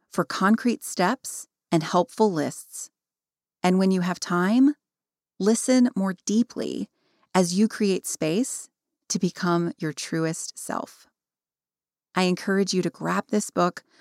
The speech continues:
whenever you hit a wall in your routine, when a transition is looming, or when you feel the weight of busyness.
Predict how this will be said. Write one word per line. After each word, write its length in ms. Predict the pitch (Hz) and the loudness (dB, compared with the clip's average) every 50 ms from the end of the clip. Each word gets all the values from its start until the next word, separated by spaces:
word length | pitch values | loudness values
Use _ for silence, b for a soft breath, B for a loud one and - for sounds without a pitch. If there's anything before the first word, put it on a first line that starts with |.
| b b - | b b -2
whenever 300 | 185 180 180 190 185 208 | 0 0 2 2 2 2
you 160 | 202 208 208 | 2 2 0
hit 180 | 190 - 214 202 | 0 0 0 0
a 60 | 185 | 0
wall 540 | 170 165 165 175 185 190 196 202 208 208 - | 0 0 0 2 2 4 4 4 4 2 0
in 140 | - 175 165 | -2 -2 -2
your 140 | 170 165 160 | -2 -2 -2
routine, 680 | 160 156 147 - - 220 220 220 214 214 208 214 220 - _ _ _ _ _ _ _ _ _ - | -2 -4 -4 -2 2 2 4 4 4 4 2 2 0 -4 _ _ _ _ _ _ _ _ _ -2
when 160 | 185 180 170 | 0 2 2
a 60 | 170 | 0
transition 800 | - - - 165 156 156 151 - 202 220 - - 247 240 240 240 | 0 0 2 2 2 2 2 2 2 2 4 6 6 6 6 6
is 180 | - 220 214 | 4 2 0
looming, 600 | 214 214 226 226 226 226 226 226 226 226 226 226 - _ _ _ _ _ _ _ _ _ _ - | 2 2 4 6 6 6 6 6 6 4 4 2 0 _ _ _ _ _ _ _ _ _ _ 0
or 140 | 190 190 185 | 0 2 2
when 220 | 175 202 202 202 | 2 2 2 2
you 80 | 196 185 | 2 0
feel 480 | - - - 202 196 202 202 190 - - | -2 -4 -4 0 0 2 0 0 -2 -4
the 100 | - 165 | -4 -4
weight 640 | 156 156 151 156 165 170 180 196 - - - - - _ _ _ _ _ _ _ | -4 -2 -2 0 2 2 2 0 0 -2 -6 -8 -8 _ _ _ _ _ _ _
of 160 | - 156 165 185 - - | -12 -12 -12 -14 -6 -2
busyness. 760 | - 165 156 - 156 139 143 131 - - - - - - | -2 0 0 2 0 0 0 -2 -4 -8 -10 -14 -16 -18